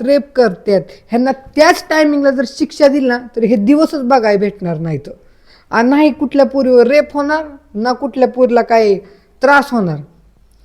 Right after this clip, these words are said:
त्यापेक्षा आहे ना, आपणच आपल्या पोरींवर लक्ष ठेवलं पाहिजे. मी आहे ना, बाहेर जाते, हिला खेळवते आणि मगच बाकीची कामं करते.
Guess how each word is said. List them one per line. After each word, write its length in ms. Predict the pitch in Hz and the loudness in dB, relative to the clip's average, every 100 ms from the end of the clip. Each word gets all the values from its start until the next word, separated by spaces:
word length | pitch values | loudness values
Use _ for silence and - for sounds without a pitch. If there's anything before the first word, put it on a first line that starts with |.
| _ _ _ - | _ _ _ 4
त्यापेक्षा 480 | 302 330 320 - | 6 4 0 0
आहे 100 | 294 | 0
ना, 100 | 262 | 0
आपणच 500 | 233 254 262 311 320 | 2 2 2 0 0
आपल्या 280 | 330 311 277 | 0 0 0
पोरींवर 460 | 247 277 269 254 254 254 - - | -2 -4 -2 4 4 2 -8 -4
लक्ष 260 | 277 - 220 | -4 -4 -2
ठेवलं 240 | 233 208 180 | 2 2 2
पाहिजे. 400 | 185 156 135 131 _ _ _ _ 220 | 0 -2 -4 -14 _ _ _ _ -4
मी 160 | 262 | 0
आहे 100 | 294 | 2
ना, 160 | 269 269 | 2 0
बाहेर 360 | 226 269 277 | 0 2 2
जाते, 260 | 240 262 262 | 2 0 0
हिला 140 | 240 247 - | -2 -4 -2
खेळवते 640 | 285 277 262 185 254 - - | 4 6 6 2 -2 -2 -6
आणि 180 | 214 220 | -4 -2
मगच 520 | 240 277 254 254 - _ | 0 0 0 -2 -6 _
बाकीची 460 | 220 233 233 196 175 | -6 -4 -4 -6 -6
कामं 300 | 196 180 156 | -4 -2 -4
करते. 460 | 135 143 - - | -6 -10 -10 -20